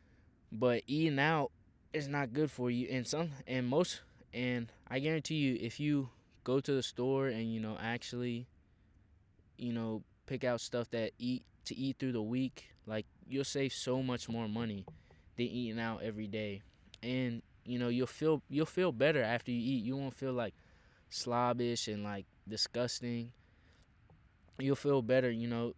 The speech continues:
like, just, like, maybe, for example, like, chicken breast, rice, some vegetables. I mean, there's plenty of stuff. Eating healthy does not have to be, um, like, disgusting. Like, it doesn't have to be, like, nasty, all nasty fruit and ve-, or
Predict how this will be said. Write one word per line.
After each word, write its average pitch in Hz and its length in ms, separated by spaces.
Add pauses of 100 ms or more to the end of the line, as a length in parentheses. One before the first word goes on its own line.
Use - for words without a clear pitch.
(160)
like, 117 220 (120)
just, - 400 (640)
like, 113 320
maybe, 135 280
for 139 120
example, 123 320
like, 113 180
chicken 127 360
breast, 123 380
rice, 120 680 (340)
some 113 220
vegetables. 131 640 (420)
I 143 40
mean, 143 200
there's 156 160
plenty 160 460
of 131 120
stuff. 135 340
Eating 160 260
healthy 147 300
does 117 200
not 120 180
have 120 160
to 110 100
be, 110 380 (760)
um, 107 400
like, 104 200
disgusting. 104 680 (640)
Like, 101 240
it 110 80
doesn't 120 240
have 120 180
to 117 80
be, 107 180
like, 98 180
nasty, 107 500
all 101 180
nasty 101 500
fruit 104 380
and 95 180
ve-, 101 140 (120)
or 98 220